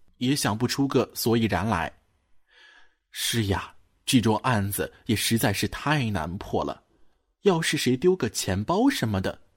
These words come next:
小迷糊兴许还能显显身手。可这一次，女孩子们丢的是心里的嫉妒呀。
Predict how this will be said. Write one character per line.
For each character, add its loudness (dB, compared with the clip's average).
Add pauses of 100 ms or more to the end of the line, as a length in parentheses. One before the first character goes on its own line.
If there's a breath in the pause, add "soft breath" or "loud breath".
(140)
小 0
迷 -2
糊 -2
兴 0
许 -4 (140 soft breath)
还 0
能 2
显 0
显 -4
身 0
手。 -2 (760)
可 0
这 2
一 4
次， -6 (160)
女 4
孩 2
子 -2
们 2
丢 8
的 0 (320)
是 0
心 2
里 2
的 -2
嫉 0
妒 2
呀。 -6